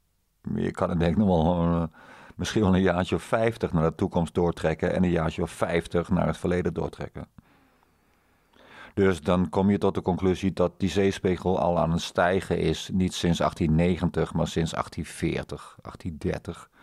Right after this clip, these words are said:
Misschien wel sinds het begin van de negentiende eeuw, achttienhonderd.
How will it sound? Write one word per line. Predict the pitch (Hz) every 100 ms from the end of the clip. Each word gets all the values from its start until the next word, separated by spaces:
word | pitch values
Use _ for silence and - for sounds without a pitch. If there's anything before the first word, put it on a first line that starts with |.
| - - - -
Misschien | 85 -
wel | 120
sinds | 113 110
het | 98
begin | 98 - 95
van | 95
de | 90
negentiende | 90 90 82 85 76 - 85
eeuw, | 82 80 82 _ _
achttienhonderd. | - - 82 80 80 80 -